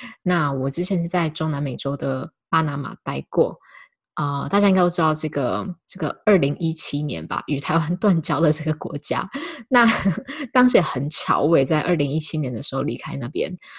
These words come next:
然后被调到，呃，苏里南这个国家。呃，我来跟大家做一下这个简单的介绍好了，就很多人应该很，应该很少人听过这个国家。那其实它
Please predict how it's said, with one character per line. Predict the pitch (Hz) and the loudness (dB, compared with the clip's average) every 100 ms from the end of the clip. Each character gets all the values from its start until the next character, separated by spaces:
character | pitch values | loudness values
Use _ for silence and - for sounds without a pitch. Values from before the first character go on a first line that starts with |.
| - - | -14 -4
然 | 143 | -2
后 | 151 | 0
被 | 151 147 | 0 0
调 | 175 147 | 0 0
到， | 151 147 127 135 - | 2 0 0 -4 -6
呃， | - 131 131 | -4 -2 -4
苏 | - | -4
里 | 165 | -2
南 | 139 131 | -2 -2
这 | 151 | -2
个 | |
国 | 135 107 | -2 -2
家。 | 95 135 117 185 _ - | -2 -2 -2 -4 _ -2
呃， | 151 147 139 131 | 2 2 0 0
我 | 143 | 2
来 | 147 | 2
跟 | 156 185 | 4 2
大 | 190 | 4
家 | 165 156 165 | 4 4 2
做 | 180 143 | 2 2
一 | |
下 | 147 147 147 - - | 0 -2 -2 -4 -10
这 | - 160 | -6 -4
个 | 143 | -4
简 | - 135 | -4 -2
单 | 175 | 0
的 | 156 | 0
介 | 160 127 | 0 -2
绍 | 143 98 | 0 -2
好 | 143 - 67 | -2 -2 0
了， | 58 | 0
就 | - | 0
很 | 208 175 | 2 4
多 | 190 | 4
人 | 240 | 4
应 | |
该 | 233 | 4
很， | 220 185 - - 180 - | 0 -4 -12 -6 -4 0
应 | 208 | 2
该 | 233 | 4
很 | 175 | 2
少 | 175 156 | 2 0
人 | 143 156 | 0 -2
听 | - 175 | 0 2
过 | 175 147 | 2 2
这 | 151 | 0
个 | 127 | -2
国 | - - | -2 -2
家。 | - - 62 202 _ _ | 0 0 0 -2 _ _
那 | 175 160 156 | -2 0 0
其 | 214 | 2
实 | 226 | 2
它 | 214 214 220 | 2 2 0